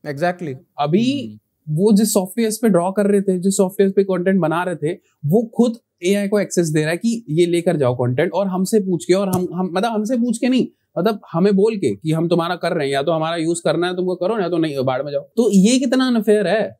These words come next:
Speaker 2: ये तो भाई सारी चीजें मतलब वो इलॉजिकल बना देगा। जैसे इसका क्या होगा, जैसे YouTube पे होता है ये कि तूने मेरा कंटेंट चोरी किया, सेम
Speaker 1: कॉपीराइट
Speaker 2: यूज़ कर
Speaker 1: क्लेमिंग,
Speaker 2: दिया, मैं
Speaker 1: हाँ।
Speaker 2: तेरे को कॉपीराइट कर दूंगा।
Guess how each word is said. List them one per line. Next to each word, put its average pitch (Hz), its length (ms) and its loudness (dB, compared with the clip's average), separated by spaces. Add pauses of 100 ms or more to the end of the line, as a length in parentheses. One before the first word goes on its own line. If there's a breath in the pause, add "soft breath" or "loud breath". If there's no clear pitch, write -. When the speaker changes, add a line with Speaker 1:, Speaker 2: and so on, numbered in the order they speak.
(120)
Speaker 2:
ये 220 100 -2
तो 320 140 0
भाई 370 180 -2
सारी 254 440 -6
चीजें 294 340 -4
मतलब 269 440 -4
वो 247 120 -4
इलॉजिकल 233 560 -2
बना 202 280 0
देगा। 175 320 -2
जैसे 226 460 -2 (180)
इसका 190 460 -2
क्या 220 160 0
होगा, 135 420 -4 (180)
जैसे 160 320 4
YouTube 170 280 0
पे 185 60 4
होता 160 280 0
है 151 280 -4
ये 135 380 2
कि 131 500 -2
तूने 135 220 0
मेरा 139 160 0
कंटेंट 135 480 -6
चोरी 135 260 -2
किया, 143 140 0
सेम - 60 0
Speaker 1:
कॉपीराइट 139 280 2
Speaker 2:
यूज़ 135 80 -4
कर 165 60 -4
Speaker 1:
क्लेमिंग, 151 180 0
Speaker 2:
दिया, 147 100 0
मैं 143 80 -4
Speaker 1:
हाँ। 135 100 -4
Speaker 2:
तेरे 143 100 0
को 147 100 0
कॉपीराइट 139 400 0
कर 135 140 -4
दूंगा। 117 320 -8